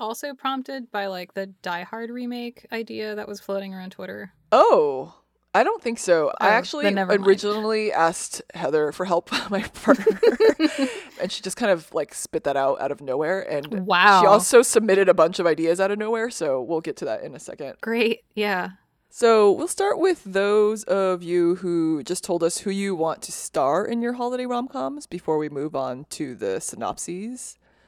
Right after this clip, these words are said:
Speaker 2: No surprise, we got some Adele and Noemi <laughs> pairings. Is that a surprise? Maybe it's a surprise. No, it's not a surprise.
Speaker 1: No, it's not a surprise. <laughs>
Speaker 2: Okay, so from N Y Shay and Coy Bear, they suggested <laughs> a holiday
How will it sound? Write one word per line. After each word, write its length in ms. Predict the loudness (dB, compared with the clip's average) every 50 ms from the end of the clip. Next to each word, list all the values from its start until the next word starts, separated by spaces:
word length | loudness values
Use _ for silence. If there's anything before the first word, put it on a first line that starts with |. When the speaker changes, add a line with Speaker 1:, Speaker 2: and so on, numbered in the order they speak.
| _
Speaker 2:
No 220 | -12 -2 0 0 0
surprise, 720 | 0 -2 -4 0 2 2 4 4 2 2 0 -2 -6 -8
we 200 | -8 -6 -6 -4
got 300 | -4 -2 -4 -4 -4 -6
some 600 | -8 -8 -6 -6 -6 -6 -8 -10 -12 -16 -20 -20 _ _ _
Adele 320 | -10 -6 -4 -2 -2 0 -2
and 80 | -2 -4
Noemi 440 | -4 -4 -2 -2 -4 -6 -8 -10 -12
<laughs> 20 |
pairings. 720 | -10 -10 -10 -10 -12 -14 -12 -10 -10 -10 -10 -14 -20 -20 -20 _ -20 -20 -20 -20 -20 -8 -6 -4 -2 -2
Is 100 | -2 0
that 140 | 0 0
a 40 | 0
surprise? 380 | 0 0 0 0 0 0 0 -2
Maybe 160 | -4 -4 -6
it's 100 | -6 -8
a 60 | -10
surprise. 380 | -12 -10 -10 -10 -10 -10 -14 _ _ _ _ -14
No, 140 | -12 -10 -10
it's 80 | -10
not 80 | -12 -14
a 40 | -16
surprise. 280 | -16 -16 -14 -14 -8 -6
Speaker 1:
No, 220 | -4 -2 -2 -2
it's 120 | -2 -4
not 120 | -4 -4 -4
a 40 | -4
surprise. 420 | -6 -4 -4 -4 -4 -4 -6 -10 -12 -14 -16
<laughs> 160 | -18 -14 _
Speaker 2:
Okay, 180 | -8 -6 -6 -6
so 200 | -4 -4 -4 -4
from 340 | -2 -2 -2 -2 -2 -2 -4 -10 -20 _ -8
N 160 | -6 -6 -4
Y 200 | -4 -4 -4 -4
Shay 560 | -4 -6 -6 -2 0 0 0 0 -2 -4 -6 -6 -8
and 560 | -10 -10 -8 -8 -8 -8 -10 -12 -14 -18 -20 -20 _ _
Coy 240 | -4 0 2 2 4
Bear, 560 | 4 4 4 4 4 4 2 2 0 -2 -8 -14 -8 -2
they 600 | 0 0 0 0 -2 -4 -4 -4 -4 -6 -8 -12
suggested 720 | -14 -14 -8 -4 -4 -4 -4 -6 -8 -10 -10 -10 -12 -14 -18 _
<laughs> 100 | _ -14
a 60 | -12 -12 -12 -12 -12 -12 -10 -10 -8
holiday 540 | -4 -2 -2 -2 0 0 0 2 2 0